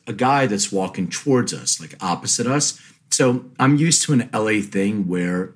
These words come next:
somebody's walking towards you, you acknowledge them. "Hey," you know, like, and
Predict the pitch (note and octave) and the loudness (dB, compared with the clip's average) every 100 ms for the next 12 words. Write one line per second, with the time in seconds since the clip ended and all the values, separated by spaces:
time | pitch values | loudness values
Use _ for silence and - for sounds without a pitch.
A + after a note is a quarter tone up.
0 | - - A2 G#2 G2 F#2 F#2+ G2 F2+ - | -4 -2 0 -2 -2 -2 -2 -2 -4 -2
1 | F2+ F#2+ A2+ G#2+ G2+ G#2+ C#3 C#3+ A#2+ D#2+ | -2 -2 -2 -2 0 2 2 2 0 -6
2 | D2 - - D#3+ B2+ - G2 E2 G2 F#2 | -10 -8 0 0 -2 -4 -4 -4 -4 -6
3 | - _ _ _ _ _ _ _ _ F#2 | -8 _ _ _ _ _ _ _ _ -4
4 | F2 E2+ E2 | -2 -2 -4